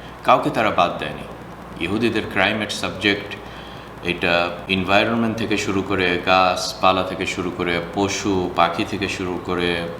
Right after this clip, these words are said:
মানুষ, জাতি, শিশু, নারী, ইনোসেন্ট, এখান থেকে শুরু করে এখন স্বয়ং আল্লাহ সুবহানাহু ওয়া তাআলার against-এও তারা কীরকম কমেন্টস করে আমরা আজকে দেখব এখানে। ওয়াকালাতিল ইয়াহুদু ইয়াদুল্লাহি মাগলুলা।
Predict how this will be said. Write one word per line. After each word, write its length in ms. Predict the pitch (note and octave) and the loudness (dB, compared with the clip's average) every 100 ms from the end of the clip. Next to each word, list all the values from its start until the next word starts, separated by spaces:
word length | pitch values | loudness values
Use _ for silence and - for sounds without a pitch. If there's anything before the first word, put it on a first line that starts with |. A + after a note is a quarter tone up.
| E2+ | -10
মানুষ, 680 | E2+ F2 F#2 F#2+ G2 F#2+ F#2+ - - - - - | -2 2 4 2 0 -2 -2 -4 -4 -6 -8 -8
জাতি, 760 | - F2 F#2+ G2+ G2 F#2 F#2+ - - - - - | 2 2 2 0 0 0 -2 -6 -10 -14 -14 -10
শিশু, 640 | - - G2 - A2 G2 F#2+ | -4 0 0 0 -2 -2 0
নারী, 540 | F#2 G2 G#2 G2+ F#2+ G2 | 0 2 4 2 2 -2
ইনোসেন্ট, 640 | F#2+ G2+ G#2 - G#2 G2+ G2 - - - - - - | -4 -4 -2 0 0 0 -4 -10 -12 -12 -14 -6 -4
এখান 180 | F2+ G#2+ | 0 2
থেকে 200 | G#2 G2+ | 2 2
শুরু 260 | - F#2+ | 0 -2
করে 420 | F#2+ G2+ G2+ G2+ G2+ - - - - | -2 0 2 2 -2 -8 -12 -16 -4
এখন 340 | F2 F2+ G#2 G2 | 0 0 0 -2
স্বয়ং 400 | - F#2 F#2 F#2+ F#2+ | 0 0 0 0 -2
আল্লাহ 260 | F2+ F2+ | -2 -2
সুবহানাহু 380 | F2+ F#2 F2+ F2 | -2 -4 -6 -4
ওয়া 120 | F2 | -2
তাআলার 380 | F2 F2 F#2 F#2+ F#2+ F#2+ - - - - | 0 0 2 0 -2 -8 -12 -14 -16 -4
against-এও 500 | G#2 G2+ C#3 C#3+ B2+ | 0 4 4 4 2
তারা 260 | G2+ F#2 F2+ | 2 2 2
কীরকম 420 | - F2+ F2 F2+ E2+ | 2 -2 -2 -4 0
কমেন্টস 360 | F2+ F#2 F#2 - | 0 2 0 -2
করে 340 | F#2 E2+ E2+ | -2 0 -2
আমরা 220 | E2 F2+ | -2 -2
আজকে 260 | D#2+ - - | -2 -2 -4
দেখব 260 | D#2 - D2+ | -4 -4 -8
এখানে। 420 | C2 - - - - | -10 -10 -12 -12 -8
ওয়াকালাতিল 680 | - D2+ E2+ E2 E2 D#2+ D2+ | -8 -4 0 0 -2 -4 -6
ইয়াহুদু 440 | D2+ E2 F2 F#2 F#2 - | -6 -4 -4 -4 -6 -4
ইয়াদুল্লাহি 520 | F2+ E2 D2+ D2+ D2 | -4 -2 -4 -4 -6
মাগলুলা। 480 | D2 C#2 C#2 C2 B1+ | -8 -10 -10 -12 -12